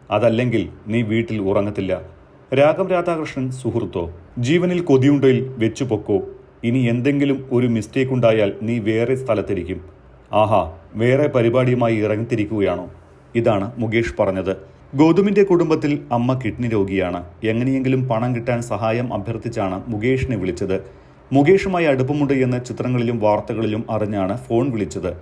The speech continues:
എന്നാൽ സഹായം അഭ്യർത്ഥിച്ച യുവാവിനെ എം എൽ എ ഭീഷണിപ്പെടുത്തുകയാണ് ഉണ്ടായത്.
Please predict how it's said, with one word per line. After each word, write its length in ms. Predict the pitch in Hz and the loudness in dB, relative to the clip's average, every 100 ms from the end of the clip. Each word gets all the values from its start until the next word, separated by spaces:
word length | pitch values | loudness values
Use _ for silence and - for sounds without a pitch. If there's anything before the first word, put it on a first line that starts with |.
| - | -6
എന്നാൽ 320 | 107 95 98 - - - | -2 0 -2 -6 -18 -4
സഹായം 500 | 131 123 143 151 - | 0 4 4 4 0
അഭ്യർത്ഥിച്ച 500 | 110 127 123 131 127 | 0 -2 -2 -2 -2
യുവാവിനെ 640 | 110 104 110 101 90 82 - - | -2 2 2 2 -2 -4 -10 -4
എം 200 | 107 113 | 0 2
എൽ 120 | 127 | 2
എ 60 | 120 | 0
ഭീഷണിപ്പെടുത്തുകയാണ് 960 | - 117 113 143 127 113 110 98 90 90 | 0 -2 -2 0 0 0 2 2 2 0
ഉണ്ടായത്. 440 | 90 92 90 92 | 2 2 2 -2